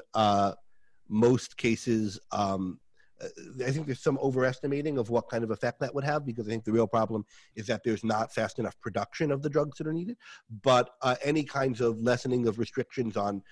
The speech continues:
ways in which people produce drugs also, not just the doctors can use them,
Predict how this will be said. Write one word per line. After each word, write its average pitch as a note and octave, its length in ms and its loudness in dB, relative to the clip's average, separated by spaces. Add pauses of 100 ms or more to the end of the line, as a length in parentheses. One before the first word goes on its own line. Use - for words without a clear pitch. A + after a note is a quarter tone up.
(180)
ways A2+ 280 2
in A#2 80 2
which - 160 -2
people G#2+ 240 -2
produce D3 380 0
drugs F#2+ 320 -6
also, C3 280 2
not G2+ 240 -4
just - 220 -6
the G#2+ 60 -4
doctors F#2+ 420 -8
can F2+ 100 -12
use A#2+ 220 0
them, F#2 180 -8